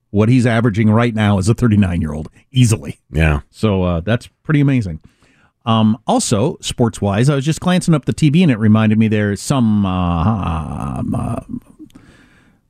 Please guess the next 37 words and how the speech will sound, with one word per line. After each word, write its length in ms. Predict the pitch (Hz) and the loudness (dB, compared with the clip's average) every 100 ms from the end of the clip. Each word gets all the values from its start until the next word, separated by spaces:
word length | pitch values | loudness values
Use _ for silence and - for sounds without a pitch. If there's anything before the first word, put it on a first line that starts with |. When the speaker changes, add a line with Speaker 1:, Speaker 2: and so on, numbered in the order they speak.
| _ _ _ | _ _ _
Speaker 1:
college 760 | - 170 180 175 151 120 - 131 | -2 0 0 -2 -2 -4 -6 -8
female 540 | - 208 175 156 131 | -2 0 2 0 -2
phenom 500 | 117 - 156 131 120 110 | -2 0 2 2 2 4
in 80 | |
basketball 520 | 104 110 - - 95 90 | 2 0 -2 -2 0 2
right 220 | 90 95 | 0 2
now. 440 | 104 120 120 113 | 2 4 2 0
She 220 | - - 113 | -2 0 2
was, 220 | 101 95 | 2 2
uh, 220 | 95 95 | 2 2
the, 240 | 90 92 87 | 2 2 2
the 100 | 87 | 0
best 260 | 107 - | -2 -2
player 240 | - 104 95 | -2 0 2
in 220 | 87 98 | 2 0
all 200 | - 123 | -2 -2
of 60 | 101 | 0
high 140 | 120 | -2
school 300 | 120 - 120 | -2 0 0
last 300 | 104 104 - - _ - | 2 0 -2 -8 _ 0
year, 320 | 110 98 98 | 4 6 4
and 220 | 104 95 | 4 4
now 160 | 95 95 | 6 2
she's, 300 | - 101 92 | 0 0 2
uh, 40 | |
in 220 | 95 101 95 | 2 4 4
college 320 | 95 92 90 | 2 0 2
and 100 | 90 | 2
doing 120 | 87 | 2
really, 240 | 90 87 | 2 2
really 160 | 90 175 | 2 2
well. 200 | 302 - - - - | 0 -4 -12 -20 -6
And 140 | 214 220 | -2 0
it 60 | |
just 200 | 196 226 | 0 2
reminded 500 | 180 151 269 294 147 | 4 4 2 2 0
me, 240 | 110 98 | 0 0